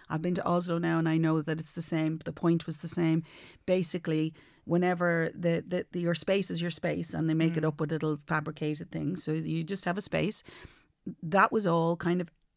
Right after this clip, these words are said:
Speaker 1: not so much out the back, but it was kind of near the back. I don't know how much of it was actually out the back.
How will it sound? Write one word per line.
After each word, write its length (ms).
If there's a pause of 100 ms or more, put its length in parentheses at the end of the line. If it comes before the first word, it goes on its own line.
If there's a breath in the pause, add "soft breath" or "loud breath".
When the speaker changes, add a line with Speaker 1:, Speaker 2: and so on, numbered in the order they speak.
(220)
Speaker 1:
not 240
so 80
much 240
out 180
the 60
back, 260
but 120
it 100
was 200
kind 380
of 100
near 300
the 80
back. 360
I 80
don't 140
know 40
how 100
much 240
of 60
it 60
was 120
actually 540
out 200
the 60
back. 300